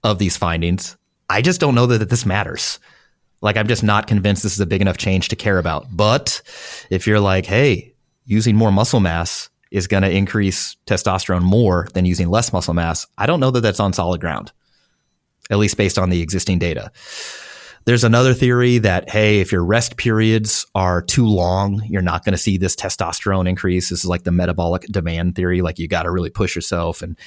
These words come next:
and generate some metabolic fatigue in order to generate a testosterone response, particularly this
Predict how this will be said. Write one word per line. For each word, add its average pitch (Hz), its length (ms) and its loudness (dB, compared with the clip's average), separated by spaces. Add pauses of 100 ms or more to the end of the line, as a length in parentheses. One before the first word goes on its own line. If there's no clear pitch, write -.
(160)
and 85 180 -2
generate 90 400 0
some 90 240 0
metabolic 87 460 0
fatigue 92 500 -2
in 85 60 0
order 87 200 -2
to 85 140 -6
generate 85 400 -2
a 82 40 -4
testosterone 85 680 -4
response, 82 320 -4
particularly 92 440 -2
this 85 240 -6